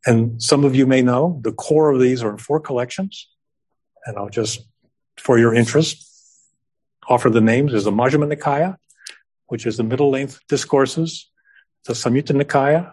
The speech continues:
the connected discourses, the Anguttara Nikaya, the numerical discourses, and the Digha Nikaya, which are the long discourses. So that's about,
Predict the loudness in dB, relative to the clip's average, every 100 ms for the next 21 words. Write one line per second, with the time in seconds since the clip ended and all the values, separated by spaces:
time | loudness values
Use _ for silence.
0 | _ -8 -2 -2 -2 -4 2 2 4 4
1 | 4 2 0 -2 -12 _ _ _ _ 0
2 | 2 2 2 -2 -4 -6 0 2 0 -2
3 | -8 -6 -4 -4 -4 -4 -2 -2 0 0
4 | -2 -8 -10 -10 -10 -8 -8 -8 -10 -8
5 | -4 0 2 4 2 2 0 2 0 0
6 | -2 -2 -2 0 2 2 2 -2 -6 -8
7 | -10 -14 -14 -16 _ _ _ -14 -4 0
8 | 0 0 2 0 0